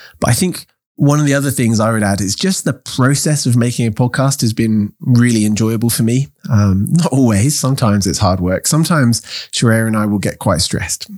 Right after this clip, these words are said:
and, you know, we'll have to come back, uh, the following day or something and, and tackle it because maybe we've not prepared enough and, and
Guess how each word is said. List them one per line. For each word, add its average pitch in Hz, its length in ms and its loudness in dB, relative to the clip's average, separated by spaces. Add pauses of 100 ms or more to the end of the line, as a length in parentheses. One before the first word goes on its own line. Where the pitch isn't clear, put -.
and, 90 440 -2 (400)
you 104 80 2
know, 98 120 2
we'll 98 120 2
have 107 120 -2
to 110 80 -4
come 110 160 0
back, 92 300 -6 (340)
uh, 87 100 0 (180)
the 107 140 0
following 104 480 0
day 95 320 -2
or 92 60 -4
something 92 480 -2
and, 92 440 -4
and 87 300 0
tackle 101 320 -2
it - 100 -6
because 104 300 -2
maybe 104 220 -2
we've 95 280 -4
not 117 200 -2
prepared 104 400 -2
enough 92 320 -4
and, 98 280 0
and 104 280 -2